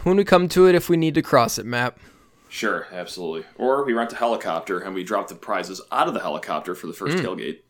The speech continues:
Speaker 2: of the year. That's right.
Speaker 1: That, that would be pretty cool.
Speaker 2: Just one two-by-three inch piece of cardboard, uh, just dropping out of the sky that no one will recognize. It'll be right as it flies right under the Deja Vu banner that flies so proudly over
Speaker 1: <laughs>
Speaker 2: East Lansing on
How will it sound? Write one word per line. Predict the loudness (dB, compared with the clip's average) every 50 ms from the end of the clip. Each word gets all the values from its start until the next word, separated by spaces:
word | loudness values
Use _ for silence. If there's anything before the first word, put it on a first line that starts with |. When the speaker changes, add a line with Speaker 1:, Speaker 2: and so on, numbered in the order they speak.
| _ -10
Speaker 2:
of | -10 -6 -6
the | -6
year. | -4 -2 -2 -4 -4 -8 -12 _ _ _ _ _ _ _ _ _ _ _ _ _ _ _ _ _ _ _
That's | -20 -20 -16 -4
right. | -2
Speaker 1:
That, | -2 -2 -2 -6 _ _ _ _ _
that | 0 2 2
would | 2 0
be | -2 -4
pretty | -2 -2 -2 -2 -2
cool. | 0 2 2 2 2 0 -4 -10 _ _ _ _ _ _ _ _
Speaker 2:
Just | -10 -10 -6 -4
one | -2 -2 -2 -4
two-by-three | -4 -4 -4 -2 -2 -2 -2 -4 -4 -6 -6 -6 -4 -4 -4
inch | -4 -6 -6 -6
piece | -6 -6 -4 -4 -6
of | -8
cardboard, | -4 -2 -2 -2 -2 -2 0 0 0 0 -2 -4 -6 -10 -10
uh, | -8 -6 -4 -4 -4 -6
just | -8 -10 -12 -12
dropping | -4 -2 -2 -2 -2 -2 -6
out | -6 -6
of | -6 -6
the | -6
sky | -8 -8 -8 -8 -6 -6 -4 -4 -4
that | -6 -8 -8
no | -8 -8 -8 -8
one | -8 -8 -8
will | -8 -10 -10 -10
recognize. | -10 -10 -10 -10 -12 -14 -12 -12 -12 -12 -14 -16 -16
It'll | -18 -20
be | -18 -18 -20 -20 -20 -20 -20 -20 -20 -8 2
right | 4 6 6 6 6
as | 4 4 4 4
it | 0 0
flies | 0 2 2 4 2 2
right | 2 2 2 4 4
under | 4 2 2
the | 0 -2 -6 -2
Deja | 0 0 0 2 2 0 0 0
Vu | -2 -2 -4 -4
banner | -4 -6 -6 -6 -8 -8 -10 -10 -8
that | -8 -8 -8
flies | -8 -6 -6 -6 -6 -2
so | -2 -2 -2 0
proudly | -2 -4 -4 -4 -2 0 -2 -2
over | -2 -2 -4 -4
Speaker 1:
<laughs> |
Speaker 2:
East | -4 -4 -6
Lansing | -6 -6 -6 -6 -8 -8 -6
on | -6 -6 -6 -8